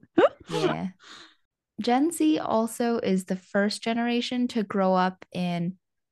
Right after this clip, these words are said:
Speaker 2: like, a fully smartphone and technology immersed world. When smartphones were first introduced, I wanna say in, like, early two thousands, I feel like it was a huge learning curve for people born in the eighties and,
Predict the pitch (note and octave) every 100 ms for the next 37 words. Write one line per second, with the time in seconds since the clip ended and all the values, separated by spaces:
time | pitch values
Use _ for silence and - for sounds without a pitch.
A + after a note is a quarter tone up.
0 | _ - F#3 F3+ - - G#3+ A3 A3 A3
1 | A3 - G3+ F#3+ A3+ - F#3 F#3 F3+ -
2 | E3+ F3 F#3 - D#3+ E3 F3 F3 - E3
3 | D#3+ D#3+ - F3 D#3+ D#3+ F#3 A#3+ _ _
4 | _ _ _ _ - G3+ G3 G3 G3 G#3
5 | - _ - - A#3+ C4+ - B3+ B3 B3
6 | A3 G3+ G3+ - G3+ F#3+ F3+ F3 - E4+
7 | A4+ F#4 D4+ C#4+ D4 B3+ G#3 - F#3+ G3
8 | G#3 G3+ F#3+ F#3 D#3 D#3 D#3+ F#3 G3+ A#3
9 | _ _ _ _ _ _ _ - A#3+ D#4+
10 | F4 D4+ C4 A#3+ A#3+ A#3 G#3+ F#3+ F#3+ F#3+
11 | G3 E3 - F3+ - E3+ E3+ F3 E3 D#3+
12 | D#3+ - D#3 D#3 D3 D#3+ D#3+ D#3+ D#3 D#3
13 | D3 D3